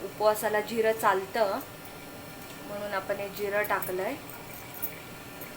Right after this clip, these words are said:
कढीपत्ता घातलाय आतमध्ये. आता आपण ही मिरची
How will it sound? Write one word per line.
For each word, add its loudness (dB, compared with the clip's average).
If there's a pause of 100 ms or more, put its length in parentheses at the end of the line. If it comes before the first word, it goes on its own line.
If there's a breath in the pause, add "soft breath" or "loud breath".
(1600)
कढीपत्ता 0
घातलाय -2
आतमध्ये. -4 (3500)
आता -2
आपण 0
ही -4
मिरची -2